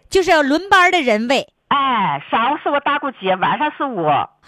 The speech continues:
Speaker 1: 我现在就觉得这
Speaker 2: 嗯。
Speaker 1: 老头儿老太太他们俩非常相爱，是吧？
Speaker 2: 年轻时候不觉，我觉得老了哈，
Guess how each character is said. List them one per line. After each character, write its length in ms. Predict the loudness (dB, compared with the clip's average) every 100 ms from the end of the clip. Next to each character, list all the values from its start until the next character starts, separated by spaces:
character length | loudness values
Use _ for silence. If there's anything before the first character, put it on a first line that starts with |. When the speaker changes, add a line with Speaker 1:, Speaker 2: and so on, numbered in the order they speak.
| -4
Speaker 1:
我 100 | 2
现 140 | 2 2
在 100 | 0
就 100 | 0
觉 80 | 4
得 80 | 2
这 260 | 4 0 0
Speaker 2:
嗯。 280 | -6 -6
Speaker 1:
老 140 | -2 -2
头 140 | -2
儿 40 | -2
老 100 | -2
太 220 | -2 -2
太 0 |
他 140 | -2
们 60 | -4
俩 100 | -4
非 180 | -2 -2
常 140 | -2
相 260 | -2 -2 -2
爱， 320 | -2 -2 -2
是 160 | -4 -8
吧？ 220 | -8 -12 _
Speaker 2:
年 300 | -2 0 0 -2
轻 160 | -2 0
时 120 | 0
候 100 | -2
不 160 | -4
觉， 240 | -10 -2 0
我 160 | 0
觉 180 | -2 0
得 60 | 0
老 160 | 0 -2
了 80 | -2
哈， 240 | -2 -2